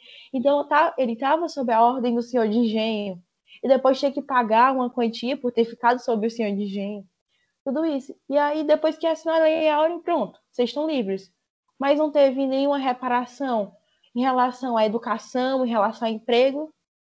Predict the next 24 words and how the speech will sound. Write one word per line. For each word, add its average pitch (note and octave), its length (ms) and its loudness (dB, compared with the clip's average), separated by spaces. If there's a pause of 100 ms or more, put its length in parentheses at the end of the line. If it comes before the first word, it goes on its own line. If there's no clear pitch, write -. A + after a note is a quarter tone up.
(320)
Estão G4 220 2
livres, B3 280 0
mas A#3 160 0
eles B3 140 0
não C#4 120 0
têm D4+ 120 -4
como B3+ 200 -4
trabalhar A3 460 2
nem B3+ 100 0
estudar. C4 380 -4
Como C#4+ 240 -4
é D#4+ 60 -2
que D#4 80 -2
eles D4 200 0
vão C#4+ 120 -4
se D4 160 -8
virar C#4 280 -2
dessa A3+ 240 -6
maneira? A3 460 -6 (640)
E C4+ 40 4
aí C4+ 260 4
surgiram C4 400 0
os A3 100 -6
cortiços, C4 920 -2